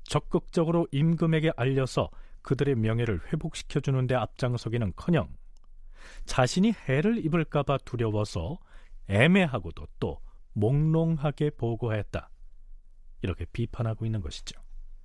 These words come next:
그런데요, 을사사화 피화인에 대한 신원 얘기가 나오자마자 여기저기에서 반대의 목소리도 터져나옵니다.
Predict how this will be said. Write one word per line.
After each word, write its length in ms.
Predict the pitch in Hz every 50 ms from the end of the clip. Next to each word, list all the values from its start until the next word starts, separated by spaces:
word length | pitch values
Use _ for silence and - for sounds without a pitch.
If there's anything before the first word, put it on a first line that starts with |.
| - - - - - - - - - - - - - - - - - - - - - - - - -
그런데요, 480 | - 196 190 175 165 151 139 135 147
을사사화 560 | 147 165 165 - 190 180 - 180 180 180 180 - -
피화인에 680 | - - - 170 175 160 - 190 175 175 180 180 180
대한 400 | 170 190 190 196 196 180 156 127
신원 460 | 113 - - - 156 160 170 180 180 175
얘기가 320 | 165 156 147 160 147 151
나오자마자 880 | 147 123 120 131 147 - 196 180 156 120 101 98 90 - 113 110 82 - - - - - - - - - - - - - -
여기저기에서 1200 | - 147 156 156 190 196 190 190 190 185 175 180 180 160 156 156 135 123 - - 98 87 113 - - - - - - - -
반대의 600 | - 123 123 160 202 220 233 220 240 233 208 196
목소리도 600 | 180 170 160 - - - 151 127 131 123 127 120
터져나옵니다. 800 | - - 131 120 123 120 120 117 82 80 76 71 65 - -